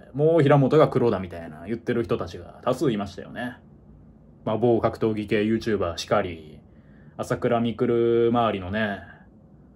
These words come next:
なんでしょう、ブレイキングダウンのまあ、ちょっと痛い大人たちしかり、もう完全に平本が黒だっていう感じでみんな騒ぎ立てていて。で、そこから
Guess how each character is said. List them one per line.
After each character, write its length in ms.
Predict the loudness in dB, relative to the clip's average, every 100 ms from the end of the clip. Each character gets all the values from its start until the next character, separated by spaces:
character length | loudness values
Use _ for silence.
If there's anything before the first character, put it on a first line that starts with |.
| _
な 120 | -8
ん 20 | -6
で 80 |
し 100 | -8
ょ 240 | -12 -18 -10
う、 40 |
ブ 60 | -2
レ 80 | 0
イ 40 |
キ 100 | 0
ン 40 | 2
グ 60 |
ダ 100 | 4
ウ 60 | 4
ン 40 |
の 60 | 4
ま 480 | -2 -6 -14 -20 -18
あ、 40 |
ち 100 | -14
ょ 40 | -10
っ 20 |
と 140 | -6
痛 200 | -2 -2
い 160 | -2 -6
大 140 | -8
人 180 | -6 -6
た 140 | -8
ち 240 | -14 -16 -14
し 140 | -10
か 160 | -6 -6
り、 280 | -8 -16 -20 -20 -20 -20 -20 -20 -20 -2
も 100 | 2
う 20 |
完 240 | 6 6 6
全 160 | 4
に 80 | 4
平 160 | 2 2
本 180 | 2
が 120 | 2 2
黒 200 | 0 0
だ 80 |
っ 60 | -2
て 160 | -10 -16
い 140 | -16
う 40 | -8
感 220 | -2 0
じ 80 | 2
で 140 | 2
み 100 | 2
ん 120 | 0
な 240 | -4 -12 -12
騒 220 | -4 -2
ぎ 80 | -2
立 120 | -4
て 80 | -6
て 100 | -10
い 100 | -14
て。 340 | -16 -20 -20 -20 -20 -20 -20 -20 -20 -20 -20 -14
で、 80 | -6
そ 140 | -2
こ 100 | 0
か 140 | 4 6
ら 680 | 6 4 0 -4 -10 -14